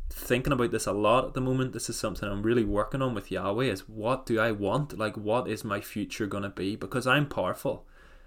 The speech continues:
and I decide what my future's gonna be, and you decide what your future's gonna be. And I'm not saying that like we're willful and,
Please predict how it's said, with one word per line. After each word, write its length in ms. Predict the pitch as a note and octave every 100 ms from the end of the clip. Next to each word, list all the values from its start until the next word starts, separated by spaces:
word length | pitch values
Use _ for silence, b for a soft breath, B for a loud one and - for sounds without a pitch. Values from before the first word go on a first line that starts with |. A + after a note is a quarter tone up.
| b -
and 80 | A#2+
I 160 | A#2+ C3
decide 440 | C#3 C#3 C#3 C3+
what 120 | B2+ B2
my 120 | B2+
future's 380 | - A#2 - G#2+
gonna 180 | A#2
be, 220 | A2+ G#2+ F2+
and 160 | A#2+
you 160 | B2 D3+
decide 380 | D3 - B2 G#2+
what 120 | E2
your 180 | G#2+ B2+
future's 400 | - C#3 - B2
gonna 200 | B2+ A#2+
be. 320 | A#2 G2 B B B B B -
And 80 | D3+
I'm 60 |
not 160 | D#3+ C#3+
saying 240 | C#3 C3
that 200 | B2 A#2+
like 220 | A2 G2+
we're 160 | G#2+ G#2
willful 680 | G2+ G#2 A2 - A2 G#2+ G2+
and, 340 | F2+ F#2+